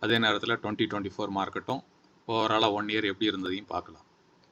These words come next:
ஃபர்ஸ்ட் இன்னைக்கு பாத்தீங்கன்னா மார்-, Nifty ஃபிஃப்டி வந்து பாத்தீங்கன்னா ஃப்ளாட்டா தான் க்ளோஸ் ஆச்சு. சென்செக்ஸை பொறுத்த வரைக்கும் பாத்தீங்கன்னா, அஹ், அதுவும் ஃப்ளாட்டா தான் க்ளோஸ் ஆச்சு. Nifty பேங்கை பொறுத்த வரைக்கும் பாத்தீங்கன்னா அதுவும்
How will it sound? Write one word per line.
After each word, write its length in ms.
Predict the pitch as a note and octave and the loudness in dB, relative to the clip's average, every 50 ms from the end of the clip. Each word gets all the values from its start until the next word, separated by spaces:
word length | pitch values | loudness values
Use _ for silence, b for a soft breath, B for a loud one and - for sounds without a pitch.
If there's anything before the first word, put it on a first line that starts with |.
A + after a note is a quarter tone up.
| _ _ _ _ _ _ _ - | _ _ _ _ _ _ _ -20
ஃபர்ஸ்ட் 360 | - - - C3 C3+ - F3 | -6 0 2 2 4 4 4
இன்னைக்கு 240 | D#3+ C#3+ C#3 B2+ A#2 | 4 6 4 4 4
பாத்தீங்கன்னா 380 | B2+ A#2+ A2+ A2+ A#2 B2 A#2+ A#2 | 2 2 2 2 0 0 0 0
மார்-, 260 | A2+ A2 G#2+ - - _ b b b b b b b b | 0 -2 -2 -4 -6 _ b b b b b b b b
Nifty 320 | A2 B2 A#2+ - - E3 | -2 -2 0 2 2 2
ஃபிஃப்டி 320 | C#3 - C#3 B2 - B2+ | 2 2 -2 -2 2 2
வந்து 200 | A#2 A#2 A#2 A#2+ | 2 2 2 0
பாத்தீங்கன்னா 440 | A2+ A2 G#2+ - G#2+ G2+ G#2 A2+ D3+ E3+ | 0 0 0 -2 -2 -4 -2 -2 -2 -2
ஃப்ளாட்டா 400 | - - - A#2+ A#2 A2 - B2 | -2 4 8 10 10 10 10 6
தான் 160 | A2+ A#2 A2 G2 | 6 4 2 0
க்ளோஸ் 240 | G#2 G2+ G2 F#2+ G2+ | 0 -2 -2 0 0
ஆச்சு. 260 | G2 F2+ - - D3 A3 - _ _ _ _ B B B B B B B B | -2 -2 0 -2 -2 -2 -4 _ _ _ _ B B B B B B B B
சென்செக்ஸை 520 | - - D3 D#3+ D#3 - F#3 - - E3 | 4 6 6 8 8 6 4 6 4 4
பொறுத்த 220 | B2+ C3 B2+ A#2+ B2 | 2 2 2 4 4
வரைக்கும் 280 | B2 B2 B2 B2 A#2+ | 4 4 4 2 2
பாத்தீங்கன்னா, 420 | A#2+ A2+ A2 G#2+ G#2+ A2 A2+ A#2+ B2+ B2+ B2 - | 0 0 0 0 0 2 4 4 4 4 4 0
அஹ், 400 | - A#2 A2 G#2+ G#2+ G2+ G#2 G2+ - - _ _ _ _ - | 0 0 2 4 4 2 2 0 -2 -6 _ _ _ _ 2
அதுவும் 280 | A2+ A#2 C3 D3 C#3+ | 4 6 6 6 6
ஃப்ளாட்டா 280 | - - A2+ A2 - A2 | 6 6 6 6 6 6
தான் 180 | G#2+ A2+ G#2 F#2+ - - _ | 6 6 4 2 -6 -18 _
க்ளோஸ் 280 | - A#2+ A2 G#2 F#2 | -2 0 0 0 0
ஆச்சு. 280 | G#2+ G2 F#2+ - C3 C3 B2+ - _ _ _ _ b b b b b b b b - | 0 -2 -2 0 0 -2 -2 -2 _ _ _ _ b b b b b b b b 0
Nifty 320 | G#2+ B2+ D3 - - E3+ D3 A2+ | 4 4 4 4 4 2 2 6
பேங்கை 360 | G#2 A#2+ A#2 C3+ D3 C#3 D#3 | 8 10 10 10 10 8 4
பொறுத்த 240 | B2 B2+ B2 - - | 0 0 0 2 2
வரைக்கும் 280 | A#2 A2+ A#2 A2+ A2+ A2+ | 0 0 0 -2 -2 -2
பாத்தீங்கன்னா 340 | A2 - - A#2+ B2 B2+ A#2+ | -2 -2 0 0 2 4 4
அதுவும் 320 | A2+ A#2 B2 B2 C3 C3+ | 4 2 0 -2 -2 -4